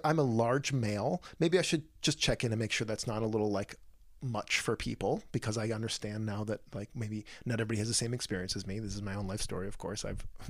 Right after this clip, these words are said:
non-consensually hugged people a lot in my life and realizing,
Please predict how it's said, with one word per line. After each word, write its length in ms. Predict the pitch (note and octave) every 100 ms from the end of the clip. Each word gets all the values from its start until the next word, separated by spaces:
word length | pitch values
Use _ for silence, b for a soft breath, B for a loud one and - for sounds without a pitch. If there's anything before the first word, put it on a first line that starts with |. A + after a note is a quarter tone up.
| -
non-consensually 560 | B2 G#2 G2 - G#2+ A#2
hugged 160 | A2 A2+
people 280 | A#2 A2+ A2
a 20 |
lot 260 | G2+ A2 -
in 40 |
my 80 | G2+
life 300 | G2+ D3 -
and 180 | A#2 - B B B
realizing, 380 | C#3 D3+ D#3